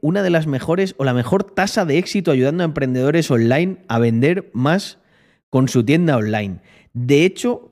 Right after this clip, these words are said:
para trabajar one to one con empresas cobra entre diez K y cincuenta K. No conozco a ninguna empresa que,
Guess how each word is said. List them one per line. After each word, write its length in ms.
para 240
trabajar 440
one 340
to 120
one 420
con 160
empresas 540
cobra 300
entre 260
diez 320
K 460
y 100
cincuenta 680
K. 240
No 280
conozco 260
a 60
ninguna 260
empresa 380
que, 260